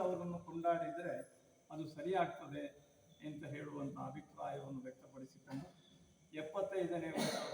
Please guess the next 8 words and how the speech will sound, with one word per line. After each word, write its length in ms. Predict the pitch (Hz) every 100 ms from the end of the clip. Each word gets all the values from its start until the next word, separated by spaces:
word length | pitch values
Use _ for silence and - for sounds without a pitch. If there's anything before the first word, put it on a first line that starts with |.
| 165
ಹುಟ್ಟುಹಬ್ಬವನ್ನು 800 | 170 196 165 156 160 151 151 139
ಆಚರಿಸುತ್ತಿರುವಂತಹ 1000 | - 160 - - - 147 139 135 135 139 139 - - - - - -
ನಮ್ಮ 360 | 151 156 151 -
ಹೆಮ್ಮೆಯ, 380 | 160 196 185 165 143 - - - - -
ನಮ್ಮ 220 | 143 151 143 143
ದೇಶದ 360 | 190 190 185 - -
ಪ್ರಧಾನಿ 480 | 135 139 175 175 143 123 - - - - -
ನೂರಾರು 580 | 147 180 202 208 220